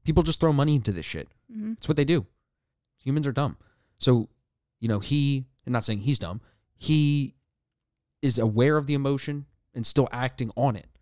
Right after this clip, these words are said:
Speaker 1: Does that make sense?
Speaker 2: Then I would argue to say that he's not fully aware of it. He,
Speaker 1: Hmm.
Speaker 2: he's aware of it enough,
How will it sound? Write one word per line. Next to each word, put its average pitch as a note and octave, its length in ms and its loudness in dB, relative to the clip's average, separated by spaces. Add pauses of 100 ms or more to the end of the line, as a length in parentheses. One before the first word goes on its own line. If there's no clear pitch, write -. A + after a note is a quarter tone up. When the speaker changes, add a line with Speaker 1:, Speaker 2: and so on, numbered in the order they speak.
(1200)
Speaker 1:
Does A#2+ 100 -6
that A2+ 80 2
make A#2 140 0
sense? D3+ 300 -2 (1300)
Speaker 2:
Then A#3+ 180 0
I A3 160 0
would A3+ 200 0 (400)
argue G#3+ 300 0
to G3+ 120 -2
say G3+ 240 -4
that G3 120 -4
he's G#3 200 -4
not G3 200 -6
fully G3 280 -6
aware F#3+ 280 -4
of - 120 -14
it. - 160 -14 (560)
He, A3+ 480 0
Speaker 1:
Hmm. G2+ 120 -10
Speaker 2:
he's A#3 240 -2
aware A3+ 340 2
of A3+ 100 -2
it A3+ 100 0
enough, G#3 720 -4